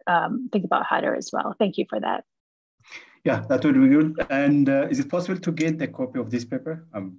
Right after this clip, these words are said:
Speaker 2: very much interested
Speaker 1: Oh, yeah.
Speaker 2: in
Speaker 1: Oh, yeah. If you, if you just Google my name <laughs> and go to my
Speaker 2: Okay.
Speaker 1: website, it's, it's, or, or
Speaker 2: Okay.
Speaker 1: any of my co-authors, you know, it's, it's there.
Speaker 2: All right. Okay.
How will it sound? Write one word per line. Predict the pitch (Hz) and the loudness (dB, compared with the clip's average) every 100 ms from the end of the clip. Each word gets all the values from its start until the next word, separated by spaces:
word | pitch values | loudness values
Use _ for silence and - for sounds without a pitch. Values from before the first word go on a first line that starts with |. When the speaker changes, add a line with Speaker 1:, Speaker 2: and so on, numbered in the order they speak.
| - | -2
Speaker 2:
very | 123 120 | 0 2
much | 113 113 | 0 -2
interested | 92 98 302 | -6 2 4
Speaker 1:
Oh, | |
yeah. | 330 269 | 6 4
Speaker 2:
in | 180 - _ _ _ _ _ _ 247 | 0 -4 _ _ _ _ _ _ 4
Speaker 1:
Oh, | |
yeah. | 311 269 - | 6 6 2
If | 214 | 0
you, | 254 | 2
if | - 214 | 2 2
you | 254 233 | 2 4
just | 262 233 | 2 2
Google | 233 226 226 233 233 _ _ _ - | 0 4 4 4 0 _ _ _ -2
my | 220 208 | 0 2
name | 190 208 233 240 - | 2 2 2 2 2
<laughs> | 330 285 - | 4 4 2
and | 220 214 | 0 2
go | 214 | 0
to | 214 | 0
my | 208 190 | -2 0
Speaker 2:
Okay. | 190 202 | 0 0
Speaker 1:
website, | 208 190 - | -2 -2 -4
it's, | 190 180 - | -8 -10 -8
it's, | 202 - | -8 0
or, | 214 220 | 4 6
or | 226 208 | 8 8
Speaker 2:
Okay. | |
Speaker 1:
any | 233 247 | 4 2
of | 220 | 0
my | 202 | -4
co-authors, | 233 202 190 202 202 - | 0 0 0 -2 -6 -6
you | 185 | -10
know, | 180 | -6
it's, | 180 - _ _ _ - | -8 -10 _ _ _ -10
it's | 190 - | -10 -2
there. | 147 - - _ _ _ _ - _ _ - | -2 -2 -10 _ _ _ _ -20 _ _ -4
Speaker 2:
All | |
right. | 87 85 | -2 -2
Okay. | 98 104 | -4 -4